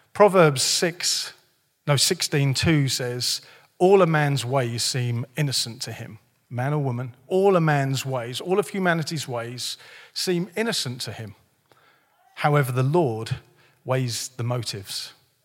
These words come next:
I want you to think about it for a moment. Like, I'm continually thinking, "My motives are pure," in my deluded little mind. But the Lord weighs my motives. He sees right into the center of your motherboard.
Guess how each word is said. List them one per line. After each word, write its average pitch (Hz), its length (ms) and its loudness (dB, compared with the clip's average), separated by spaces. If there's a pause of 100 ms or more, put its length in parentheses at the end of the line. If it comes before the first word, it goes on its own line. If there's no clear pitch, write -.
(500)
I 185 80 2
want 202 180 6
you 180 80 -2
to 147 80 -4
think 175 240 4
about 127 240 2
it 147 80 -2
for - 80 -4
a 135 60 2
moment. 135 440 0
Like, 143 200 0 (360)
I'm 202 220 6
continually 170 680 0
thinking, 135 540 -2
"My 214 200 -4
motives 131 480 -4
are 131 60 -6
pure," 190 440 -8 (1300)
in 139 120 -2
my 131 160 2
deluded 123 560 -2
little 120 220 -8
mind. 120 400 -6 (1500)
But 185 180 0
the 151 80 0
Lord 156 340 4
weighs 120 340 -2
my 110 100 -6
motives. 104 720 -10 (360)
He 190 100 -2
sees 143 440 -4
right 151 540 -4
into 139 240 -2
the 123 80 -12
center 127 600 -2 (480)
of 127 120 2
your 127 120 4
motherboard. 120 640 -2